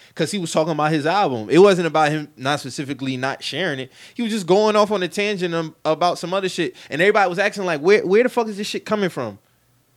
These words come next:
'Cause it, it just came out the blue, out of nowhere. Like, damn, like, wh-, where's the animosity towards Drake coming from? You just automatically just say, "Oh, if I would've found out he ain't write the verse on my album, I wouldn't have put this shit on there." Like,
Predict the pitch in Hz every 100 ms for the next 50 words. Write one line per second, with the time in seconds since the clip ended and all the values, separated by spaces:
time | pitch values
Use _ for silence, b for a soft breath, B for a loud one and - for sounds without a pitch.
0 | _ _ _ _ _ _ _ - 185 165
1 | - 165 156 190 180 - 214 208 196 175
2 | 165 294 220 180 180 285 240 196 165 131
3 | 113 220 220 196 180 160 - - 175 -
4 | 156 214 190 175 190 175 170 175 - 170
5 | 160 b b b - 185 156 127 170 -
6 | 208 190 165 139 113 151 185 170 - -
7 | 175 170 175 165 151 156 180 151 143 104
8 | 131 175 151 131 147 143 139 135 - B
9 | B B - 185 160 160 156 143 151 156
10 | 160 139 135 139 165 143 135 147 151 143
11 | 147 135 165 147 151 147 170 139 117 110
12 | 101